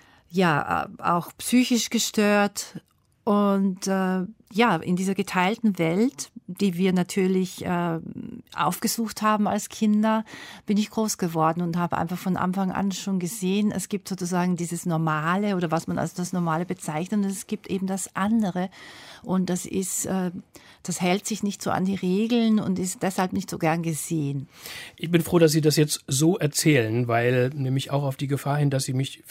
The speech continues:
Speaker 2: doch ein ums andere Mal vielleicht zurechtweisen hier in dieser Sendung.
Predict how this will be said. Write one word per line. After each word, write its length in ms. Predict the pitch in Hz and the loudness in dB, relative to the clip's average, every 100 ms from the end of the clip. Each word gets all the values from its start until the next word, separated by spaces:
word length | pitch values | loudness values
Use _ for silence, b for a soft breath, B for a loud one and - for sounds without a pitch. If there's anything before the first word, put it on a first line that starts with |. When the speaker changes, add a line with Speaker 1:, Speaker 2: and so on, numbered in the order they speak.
| - | -14
Speaker 2:
doch 200 | - 143 - _ - - | -8 -8 -10 _ -20 -6
ein 140 | 156 165 | -2 0
ums 140 | - | 0
andere 280 | 139 139 127 | 0 0 0
Mal 200 | 123 123 | -2 -2
vielleicht 260 | 131 120 | -2 -2
zurechtweisen 760 | - 131 165 - 110 104 113 117 | -2 -2 -2 -4 -4 -2 0 0
hier 140 | 113 | 0
in 80 | 110 | 0
dieser 240 | 110 110 | 0 0
Sendung. 460 | 107 117 120 107 147 | 2 2 2 0 -2